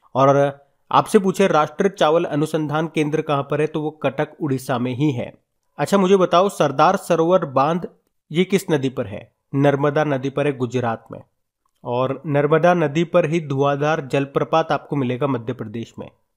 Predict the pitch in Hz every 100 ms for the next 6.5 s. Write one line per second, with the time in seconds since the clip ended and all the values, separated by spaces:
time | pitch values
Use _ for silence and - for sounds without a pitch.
0 | _ 127 143 143 160 165 147 120 139 139
1 | 190 190 190 165 175 175 143 151 170 -
2 | 156 151 151 - 175 185 - _ - 165
3 | 165 151 156 165 160 156 151 175 - _
4 | _ _ _ - - 165 160 151 139 117
5 | 113 139 120 _ _ _ _ 117 123 127
6 | 147 139 131 165